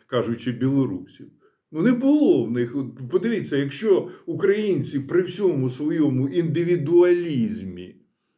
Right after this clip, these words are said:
так, на відміну від колективізму московського, е, час від часу створюють, е,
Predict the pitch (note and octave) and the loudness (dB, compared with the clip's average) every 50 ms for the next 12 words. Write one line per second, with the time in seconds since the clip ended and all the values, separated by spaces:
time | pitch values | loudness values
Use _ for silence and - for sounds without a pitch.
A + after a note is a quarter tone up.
0 | _ _ _ - A2+ G2 F2+ E2+ - - B2+ C#3+ D3 D#3 D#3+ D3 D3 D#3+ D#3+ D3+ | _ _ _ -8 -6 -6 -6 -6 -6 0 4 4 4 4 4 2 2 2 2 2
1 | C3+ C3 B2+ B2+ B2+ C#3 C#3 C3 - - - D#3 D3+ D3 D3 D3 - - D3 D3 | 2 2 2 2 4 4 4 2 0 -2 -4 -2 0 0 0 0 -2 -4 -6 -4
2 | C#3 C#3 C3 A#2+ A2 G2+ G#2+ A#2+ A#2+ A#2+ A#2+ - - - - _ - C#3+ D#3 E3+ | -2 0 0 0 0 0 -2 -4 -4 -4 -6 -10 -18 -20 -20 _ -4 0 2 2
3 | E3+ D#3+ - - C#3+ B2 G#2 G2 G2 - - - A#2 G#2 F#2+ G#2 G#2 G2+ G#2 - | 2 2 0 -4 -2 -2 -2 -4 -6 -10 -12 -10 -8 -6 -4 -4 -4 -4 -6 -10
4 | - - - _ _ - A#2+ A2+ A2+ A2 G#2+ G#2+ G#2+ G#2+ A2 A2 A2 B2 F#3+ F#3 | -18 -20 -20 _ _ -4 -4 -2 0 0 0 0 0 -2 -2 -2 4 6 6 6
5 | F3 C#3+ D#3+ E3 D#3 D#3+ D#3 D#3 - F#3 F3 C#3+ B2 A#2 - C#3 B2+ A#2 - - | 6 4 0 -4 -6 -6 -6 -4 -2 0 0 2 0 -2 -4 -8 -8 -8 -10 -10
6 | - E3 F3 D#3+ C#3+ C3 A#2 A2+ G#2+ A2 A2 A2 A2 A2 - A#2 A#2+ A#2 A#2+ A#2 | -8 -4 0 2 2 2 2 2 0 -2 -4 -6 -8 -8 -6 -4 0 2 4 4
7 | A#2 A2+ - | 2 2 0